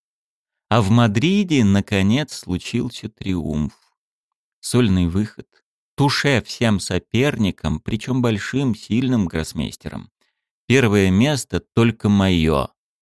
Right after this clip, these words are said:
да еще и с большим отрывом от второго. Мог ли я сразу не проникнуться симпатией к городу, встретившему меня так благосклонно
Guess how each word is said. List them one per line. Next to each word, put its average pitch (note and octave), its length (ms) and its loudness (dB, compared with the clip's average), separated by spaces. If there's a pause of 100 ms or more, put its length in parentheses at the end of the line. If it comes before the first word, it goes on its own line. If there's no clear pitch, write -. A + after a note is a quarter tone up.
да F2 100 -4
еще F2 260 -2
и G2+ 60 0
с G2 60 -2
большим F2+ 400 -2
отрывом E2 500 -4
от D#2+ 100 -10
второго. C#2+ 800 -10 (1200)
Мог A2+ 220 2
ли F2+ 120 2
я E2 120 2
сразу F#2 400 -2
не D#2 120 -2
проникнуться D#2+ 580 -4
симпатией - 680 -6
к - 60 -12
городу, E2+ 380 -4
встретившему D2+ 720 -6
меня D2+ 300 -2
так D2 240 -8
благосклонно G#2+ 840 -4